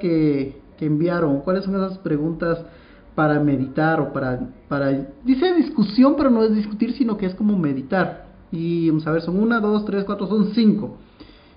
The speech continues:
Y las voy a leer y luego pues ya vamos a darnos un tiempo a nosotros mismos para que escojamos una y, y tratemos de contestarla. La primera dice, "Abraham tuvo temores,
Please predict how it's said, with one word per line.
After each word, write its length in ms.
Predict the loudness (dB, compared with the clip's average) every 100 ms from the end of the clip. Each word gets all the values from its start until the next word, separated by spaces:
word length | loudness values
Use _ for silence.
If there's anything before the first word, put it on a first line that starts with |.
| -6
Y 80 | 0
las 200 | 2 2
voy 160 | 2 2
a 80 |
leer 560 | 4 4 4 2 -4 -16 -20 -20 -20 -20 _ _ -4
y 120 | 0
luego 300 | 2 2 0
pues 100 | -2
ya 140 | 0
vamos 340 | 0 0 -2 -2
a 320 | -4 -4 -8 -12 -4
darnos 340 | -2 0 -2
un 100 | -2
tiempo 280 | -2 -4 -2
a 40 | -2
nosotros 440 | -2 -2 -4 -2
mismos 340 | -2 -2 -6
para 300 | -4 -6 -6
que 240 | -6 -6 -4
escojamos 560 | -8 -6 -4 -2 -2
una 320 | -2 0 0 -2
y, 80 |
y 100 | -4
tratemos 500 | -4 -6 -2 0 2
de 120 | 0 -2
contestarla. 680 | -6 -8 -2 0 0 0
La 100 | -4
primera 320 | -4 0 2
dice, 380 | 4 4 2 -6 -10 -20 -20 -20 -20 -20 -20 -20 _ -2
"Abraham 680 | 4 6 6 4 4 2 -2 -10 -12 2
tuvo 280 | 6 6 4
temores, 480 | 2 4 4 2